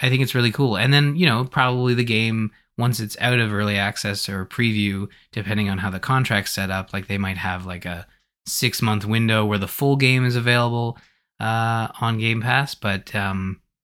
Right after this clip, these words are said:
yeah, I'll be checking this one out. I love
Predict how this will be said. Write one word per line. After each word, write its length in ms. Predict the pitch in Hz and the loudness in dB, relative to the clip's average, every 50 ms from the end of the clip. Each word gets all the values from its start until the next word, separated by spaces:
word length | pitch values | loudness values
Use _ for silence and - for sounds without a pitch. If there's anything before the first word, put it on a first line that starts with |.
| _ _ _ _ _ _ _ - | _ _ _ _ _ _ _ -6
yeah, 240 | 117 131 151 131 95 85 | 0 2 4 4 4 4
I'll 140 | 87 120 160 | 4 4 6
be 120 | 190 208 196 | 6 6 6
checking 260 | - 214 202 208 196 | 6 6 8 8 8
this 140 | 190 - - | 8 6 6
one 120 | 175 170 | 6 6
out. 160 | 175 147 - - | 6 4 2 2
I 180 | 101 113 127 | 0 0 0
love 680 | 135 135 117 110 113 117 120 123 120 120 113 107 101 | 0 0 0 2 4 6 6 6 6 6 4 0 -2